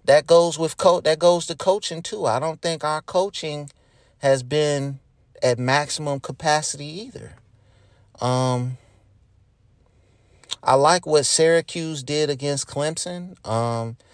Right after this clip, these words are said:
I think the referees gave the game to Clemson. I mean, a couple of no calls, a couple of B S calls, but I don't feel sorry for Syracuse. They had, they had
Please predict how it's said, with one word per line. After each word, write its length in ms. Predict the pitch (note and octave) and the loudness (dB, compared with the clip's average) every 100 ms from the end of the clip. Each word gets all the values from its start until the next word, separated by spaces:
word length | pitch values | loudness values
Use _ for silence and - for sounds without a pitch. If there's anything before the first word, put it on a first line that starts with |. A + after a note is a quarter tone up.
| _ _ | _ _
I 100 | - | -6
think 280 | A#2 C#3 B2 | -2 -2 -2
the 60 | A2 | 2
referees 600 | C3+ C#3+ C#3+ D3 D3 B2+ | 4 4 0 -6 -6 -4
gave 440 | A#2 C3+ D3+ C#3 | 2 4 4 -2
the 100 | C#3+ | -6
game 420 | B2+ D3 D3+ D3 - | 0 0 0 -4 -8
to 120 | - | -14
Clemson. 640 | - D3 D3+ - E3+ E3+ - _ _ _ _ _ _ _ - | -4 -2 -2 -4 -6 -8 -12 _ _ _ _ _ _ _ -6
I 80 | G#2 | -4
mean, 320 | A#2 A#2+ A2+ | 0 0 -2
a 100 | F2 | -4
couple 380 | - C#3+ C#3+ C#3 | 4 6 6 2
of 80 | B2+ | 2
no 220 | C3+ D3 | 4 4
calls, 480 | - D3 C#3+ C#3+ C3 | 4 4 6 6 4
a 80 | G2 | 0
couple 320 | D3 C#3+ A#2+ | 4 4 2
of 140 | A2+ | -4
B 200 | B2+ C#3 | -2 0
S 220 | C#3+ D3 - | 0 0 -2
calls, 440 | D3+ C#3+ D3 C#3+ | 0 2 2 0
but 260 | - G#2 - _ _ _ - | -2 -4 -4 _ _ _ -4
I 100 | C#3+ | 0
don't 180 | F#3 F#3 | 2 0
feel 220 | - C#3+ | 0 0
sorry 300 | C3+ D3+ C#3+ | 4 6 6
for 120 | C3 | 4
Syracuse. 580 | A2 - G3 F#3+ D#3 D3+ | -4 -4 -4 -6 -12 -6
They 100 | F3 | -4
had, 320 | F#3+ F#3 F3 | 0 0 0
they 140 | E3+ F#3 | -2 -2
had 320 | F#3 F3+ E3 | 0 0 -2